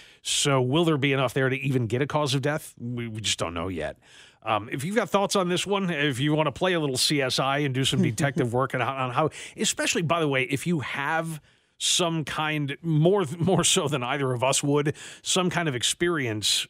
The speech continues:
Speaker 1: uh, w-, with silos and farms and, you know, corn and how that whole process works. A couple of you are texting in. If you can give us a call and kinda take us through that process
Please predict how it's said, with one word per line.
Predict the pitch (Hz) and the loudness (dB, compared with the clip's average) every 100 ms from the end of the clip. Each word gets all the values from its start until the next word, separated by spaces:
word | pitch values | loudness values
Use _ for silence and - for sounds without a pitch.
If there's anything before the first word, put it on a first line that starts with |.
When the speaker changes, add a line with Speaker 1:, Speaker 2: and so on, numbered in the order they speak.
| _ | _
Speaker 1:
uh, | 117 104 98 | 2 4 4
w-, | 95 117 160 | 0 -2 -2
with | 151 156 190 - 123 | 0 0 -2 -4 0
silos | - 185 156 143 123 117 | 0 2 0 0 2 0
and | 120 117 | -2 -2
farms | 185 156 131 123 117 | 0 0 0 -2 -2
and, | 120 117 107 147 | -2 -4 -8 -6
you | 139 | -4
know, | 131 120 | -4 -6
corn | - 180 147 131 | -2 0 0 -2
and | 117 | -2
how | 160 165 | -2 0
that | 160 135 | -2 0
whole | 151 135 | 0 0
process | 151 139 - 110 | -2 -2 -2 0
works. | 165 139 - | 0 -2 -4
A | - - _ | -12 -20 _
couple | 226 233 | -4 0
of | 175 | 2
you | 147 | 4
are | 127 | 2
texting | - 156 - 95 | 0 -2 -2 -6
in. | 87 | -6
If | 92 | -2
you | 156 | 0
can | |
give | 160 175 | 0 0
us | - | -2
a | |
call | 127 151 139 | -4 -4 -4
and | 113 | -4
kinda | 127 110 | -4 -4
take | 117 127 | -4 -4
us | 117 | -4
through | - 135 | -2 0
that | 127 101 | -2 -4
process | 127 127 - 78 | -6 -4 -4 -4